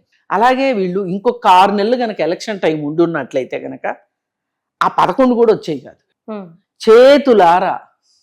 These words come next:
Speaker 1: నూట యాభై ఒక్క సీట్లు వస్తే పరిపాలించడం చేతగాక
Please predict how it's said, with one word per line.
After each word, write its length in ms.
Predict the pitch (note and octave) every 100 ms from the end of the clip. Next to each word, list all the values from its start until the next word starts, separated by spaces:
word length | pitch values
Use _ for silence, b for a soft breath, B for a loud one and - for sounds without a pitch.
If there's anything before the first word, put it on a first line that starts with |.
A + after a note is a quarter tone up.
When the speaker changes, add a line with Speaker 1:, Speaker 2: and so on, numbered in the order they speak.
| _ _ -
Speaker 1:
నూట 280 | F#3+ A#3 B3
యాభై 420 | G3+ F3+ - E3
ఒక్క 200 | D#3+ D#3
సీట్లు 440 | D#3 G#3 A#3 A3+
వస్తే 420 | D#3 - - C3 A3 _ _ _ _ _ _ _ -
పరిపాలించడం 720 | F3+ G3 A#3+ A#3+ A3+ - F3
చేతగాక 840 | C3+ D3 C3+ - E3 B2 - C#3